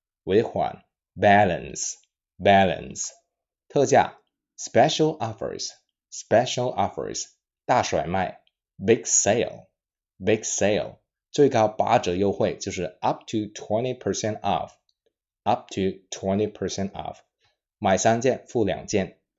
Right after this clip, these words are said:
three for two，three for two，夏季大降价，summer price cut，summer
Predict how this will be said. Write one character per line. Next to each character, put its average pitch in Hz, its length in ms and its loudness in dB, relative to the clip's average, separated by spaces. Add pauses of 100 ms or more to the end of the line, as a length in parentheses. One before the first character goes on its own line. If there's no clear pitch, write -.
three 165 280 0
for 95 240 -4
two，three - 1300 -4
for 95 180 -2
two， 90 360 -4 (560)
夏 117 280 4
季 - 380 -6
大 101 240 -2
降 90 280 -2
价， 92 420 -2
summer 120 500 0
price 104 460 0 (140)
cut，summer - 1600 -2